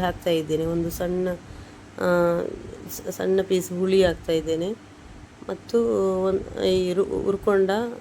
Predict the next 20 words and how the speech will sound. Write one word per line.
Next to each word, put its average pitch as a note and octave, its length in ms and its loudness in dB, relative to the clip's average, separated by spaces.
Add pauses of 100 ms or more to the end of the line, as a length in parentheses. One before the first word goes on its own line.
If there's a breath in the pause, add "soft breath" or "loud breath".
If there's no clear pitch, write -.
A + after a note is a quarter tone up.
(240)
ಮೆಣಸನ್ನು F#3+ 540 0 (340)
ಹಾಕಿ, G3 320 -8 (480 loud breath)
ಮತ್ತು - 460 -4
ರುಚಿಗೆ G3+ 360 0
ಬೇಸು-, F#3 400 -2 (200)
ಬೇಕಾದಷ್ಟು F#3 600 -4
ಉಪ್ಪು - 300 -8 (320)
ಹಾಕಿ G3 280 -4 (600)
ಗ್ರೈಂಡ್ G3 320 2
ಮಾಡಬೇಕು. D#3 400 -6 (720)
ಉಪ್ಪು A#3 200 2 (100)
ನೋಡಿ A3+ 220 8
ಹಾಕಿ F#3 340 -2 (100)
ಫ್ರೆಂಡ್ಸ್, E3+ 360 -6 (120)
ತುಂಬ G3+ 220 -2 (100)
ಹಾಕಬೇಡಿ. E3+ 500 -4
ಯಾಕಂದರೆ F#3 420 -6 (520)
ಇದರಲ್ಲಿ F#3+ 300 -4 (100)
ಸಿಗಡಿಯಲ್ಲಿ G3+ 480 0 (1000 loud breath)
ಇದು F#3+ 160 2